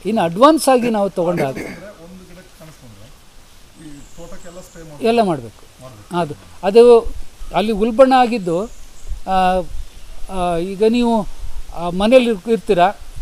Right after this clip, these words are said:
Speaker 1: ಒಂದು ಹೆಂಚು open ಮಾಡಿದ್ರೆ ಒಂದು ಬೆಳಕು ಒಂದು ಫೋಕಸ್ ಬಂದಂಗೆ ಬರ್ತಾರ, ಅಲ್ಲಿ ಧೂಳುಗಳು ಹಾರ್ತಾ ಇರೋದು ನೀವು ಕಾಮ್-, ಕ-, ನೋಡ್ತೀರಲ್ಲ, ಅದು ಏರೋಸಾಲ್ ಫೇಸು. ಆ ಫೇಸಲ್ಲಿ ಈ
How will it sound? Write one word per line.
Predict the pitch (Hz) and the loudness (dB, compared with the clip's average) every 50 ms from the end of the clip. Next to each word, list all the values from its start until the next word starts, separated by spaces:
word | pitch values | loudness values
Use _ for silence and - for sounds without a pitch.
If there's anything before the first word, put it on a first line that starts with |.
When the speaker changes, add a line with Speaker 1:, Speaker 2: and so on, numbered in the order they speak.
| - - | -8 -6
Speaker 1:
ಒಂದು | 202 202 190 196 208 196 208 | -4 -4 -4 -2 -2 -4 -2
ಹೆಂಚು | 170 208 247 226 - 240 | -2 -4 -4 -4 0 2
open | 247 226 - 247 233 220 | 2 2 2 2 2 2
ಮಾಡಿದ್ರೆ | 226 214 208 208 208 208 202 180 - - - - - - - - | 2 2 2 2 2 2 0 0 -2 -8 -14 -14 -16 -18 -12 -8
ಒಂದು | 180 196 175 | -6 -2 0
ಬೆಳಕು | 202 214 226 226 - 233 | 2 2 2 0 0 2
ಒಂದು | 240 226 220 214 214 202 202 185 160 - - - - - - - - - - - | 4 4 4 4 2 0 -2 -2 -4 -4 -12 -20 -20 -20 -20 -20 -20 -16 -6 -2
ಫೋಕಸ್ | 220 226 - 254 226 - - | -2 0 2 2 0 2 2
ಬಂದಂಗೆ | 220 226 220 220 214 202 | 0 2 2 2 0 2
ಬರ್ತಾರ, | 208 196 185 165 190 175 156 135 - - - - - - 170 | 0 0 0 0 0 0 0 -2 -6 -12 -20 -20 -14 -8 -2
ಅಲ್ಲಿ | 185 214 208 | 0 0 0
ಧೂಳುಗಳು | 156 160 226 254 269 262 240 254 254 240 185 - - - - - - - - - | 0 0 0 0 2 2 2 2 2 2 2 0 -4 -16 -18 -18 -18 -20 -6 0
ಹಾರ್ತಾ | - 214 226 220 - 247 | 2 2 4 4 4 2
ಇರೋದು | 226 220 226 214 214 | 4 4 4 2 0
ನೀವು | 214 202 185 165 - | -2 -4 -6 -4 -2
ಕಾಮ್-, | 202 190 196 202 190 | 0 0 0 -2 -4
ಕ-, | 160 185 185 180 170 170 175 | -6 -6 -6 -6 -4 -6 -6
ನೋಡ್ತೀರಲ್ಲ, | 180 190 208 202 - - 180 156 147 147 175 196 180 - - - - - - - - | -4 -4 -4 -4 -4 -6 -6 -6 -4 -4 -2 -4 -4 -6 -8 -16 -20 -20 -20 -12 -8
ಅದು | - 196 190 214 190 | -4 0 2 2 4
ಏರೋಸಾಲ್ | 190 208 233 262 254 - 247 247 240 233 208 160 135 - - - - - - - - - - | 6 6 6 6 6 6 6 6 6 4 2 -2 -8 -12 -16 -18 -18 -18 -18 -18 -12 -4 -2
ಫೇಸು. | 214 208 175 - - - - - - - - - - - | 0 0 0 -2 -6 -10 -12 -14 -12 -8 -8 -8 -2 4
ಆ | 165 196 262 277 | 6 8 8 8
ಫೇಸಲ್ಲಿ | - 254 262 277 277 - 277 269 254 285 294 277 254 247 254 262 | 8 6 6 6 6 6 4 4 4 4 2 2 2 2 2 0
ಈ | 247 | 0